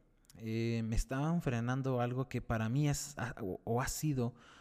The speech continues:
muy importante, que era mi creatividad. Ellos me decían, "Mira, lo único que te vamos a pedir aquí es,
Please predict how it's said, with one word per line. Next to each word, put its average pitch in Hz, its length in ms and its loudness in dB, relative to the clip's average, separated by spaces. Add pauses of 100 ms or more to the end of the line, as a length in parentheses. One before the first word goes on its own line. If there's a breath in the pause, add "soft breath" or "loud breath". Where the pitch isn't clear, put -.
(180 loud breath)
muy 127 240 4
importante, 113 640 -4
que 123 120 -2
era 123 320 2
mi 120 180 -2
creatividad. 104 600 0 (680 loud breath)
Ellos 147 200 4
me 139 80 4
decían, 143 480 4
"Mira, 143 300 4 (180)
lo 123 200 6
único 175 260 4
que 120 140 2
te 123 140 0
vamos 131 200 0
a - 80 -2
pedir 120 200 4
aquí 170 280 0 (960)
es, 127 400 -2